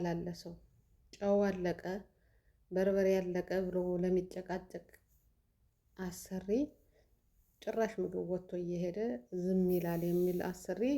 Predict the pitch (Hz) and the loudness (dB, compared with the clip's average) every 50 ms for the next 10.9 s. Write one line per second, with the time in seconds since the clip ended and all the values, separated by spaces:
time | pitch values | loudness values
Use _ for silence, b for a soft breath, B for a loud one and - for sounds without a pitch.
0 | 247 220 208 175 170 170 170 170 170 170 - - 185 175 180 185 180 175 - - | 0 -2 -4 -2 0 2 2 2 0 -2 -4 -6 -4 -4 -2 -2 -2 -4 -6 -8
1 | 190 190 202 185 170 170 170 - - 165 156 165 - _ - 180 175 185 202 254 | -8 -6 -4 -2 -2 -4 -6 -6 -8 -8 -8 -8 -12 _ -4 -2 0 2 2 2
2 | - B B B B B B B B B B _ - - 208 180 185 208 226 - | 0 B B B B B B B B B B _ -10 -6 -6 0 2 2 2 4
3 | 262 302 302 233 185 170 170 170 190 190 185 190 190 190 190 185 180 180 - - | 4 4 6 6 6 4 4 2 2 4 4 4 6 6 6 6 4 2 -2 -2
4 | 180 170 170 170 170 214 233 269 254 - - 208 196 - 180 170 165 175 170 170 | 0 0 0 0 0 -2 -2 -2 -2 -4 -4 -4 -2 0 0 0 0 -2 -4 -4
5 | - - - - _ _ _ _ _ _ _ _ _ _ _ _ _ _ _ _ | -10 -20 -20 -20 _ _ _ _ _ _ _ _ _ _ _ _ _ _ _ _
6 | _ _ _ - - - 180 175 175 196 185 180 175 165 170 170 175 - - 175 | _ _ _ -20 -16 -12 -12 -6 0 2 4 4 4 4 2 -2 -4 -6 -8 -8
7 | 170 170 170 170 190 220 277 b b b b b b b b b b _ _ _ | -6 -2 0 0 0 0 -2 b b b b b b b b b b _ _ _
8 | _ _ - 190 196 202 208 190 175 175 170 170 - 156 147 156 160 160 165 165 | _ _ -4 -2 -2 0 2 2 4 2 2 0 -4 -8 -8 -6 -6 -6 -6 -6
9 | 180 - - 190 185 - 196 190 190 190 190 185 202 214 247 285 269 269 262 269 | -6 -6 -8 -8 -4 -2 -2 0 2 2 2 2 2 2 2 2 0 0 -2 -2
10 | 277 269 247 247 - 196 185 170 175 180 180 - - 165 160 170 - - | -2 -2 -2 -2 -4 -6 -6 -6 -6 -6 -8 -8 -8 -8 -8 -10 -12 -16